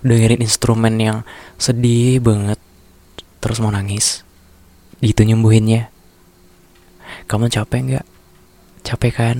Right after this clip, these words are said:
nanggung ekspektasi orang-orang? Capek. Capek banget. Hidup ini kalau dibilang, "Ya ini kan hidup kamu, jangan pikirin orang lain," susah. Namanya kita punya telinga, kita punya kuping,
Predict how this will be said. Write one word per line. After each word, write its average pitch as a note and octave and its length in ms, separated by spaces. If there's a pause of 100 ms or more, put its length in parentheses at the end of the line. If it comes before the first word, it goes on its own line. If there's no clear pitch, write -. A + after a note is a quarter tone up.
nanggung A#2+ 260
ekspektasi A2+ 540
orang-orang? A2+ 500 (840)
Capek. - 340 (840)
Capek - 200
banget. A#2+ 360 (1800)
Hidup B2 480
ini A#2+ 240
kalau A#2+ 240
dibilang, A2 720 (640)
"Ya A2 160
ini A2+ 240
kan D3 160
hidup B2 240
kamu, A#2 480
jangan G#2+ 320
pikirin G#2 400
orang G#2+ 160
lain," B2 200 (120)
susah. G#2 560 (960)
Namanya G#2+ 240
kita A2 240
punya G#2+ 240
telinga, G#2+ 560 (400)
kita A2 240
punya G#2+ 240
kuping, A#2 560